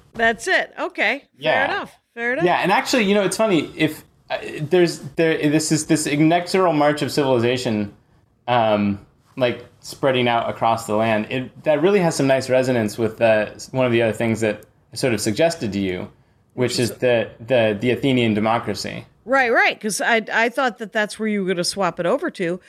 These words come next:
Speaker 1: But we, yeah, we can talk about sort of the cradle of civilization in Western civilization was Athens.
Speaker 2: Right.
Speaker 1: And, um, or it was when I went to grade school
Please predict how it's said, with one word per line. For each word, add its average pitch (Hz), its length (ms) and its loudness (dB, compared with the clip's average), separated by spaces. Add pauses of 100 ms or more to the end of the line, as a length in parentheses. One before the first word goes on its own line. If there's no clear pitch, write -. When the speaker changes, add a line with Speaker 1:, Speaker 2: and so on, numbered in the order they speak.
(260)
Speaker 1:
But 240 140 0
we, 254 180 0
yeah, 403 180 0
we 269 220 0
can 440 340 -4
talk 180 240 -2
about 175 240 -2
sort 202 180 -2
of 185 60 -4
the 190 80 0
cradle 339 400 0
of 196 80 0
civilization 185 760 0
in 214 200 0
Western 196 380 0
civilization 170 760 -6 (320)
was 185 300 0
Athens. - 640 -6 (680)
Speaker 2:
Right. 226 140 2
Speaker 1:
And, 180 420 -2 (120)
um, 185 420 -2
or 214 400 4
it 208 220 0
was 202 360 2
when 202 140 -4
I 220 140 2
went 202 180 0
to 156 80 -10
grade 151 260 -10
school - 380 -14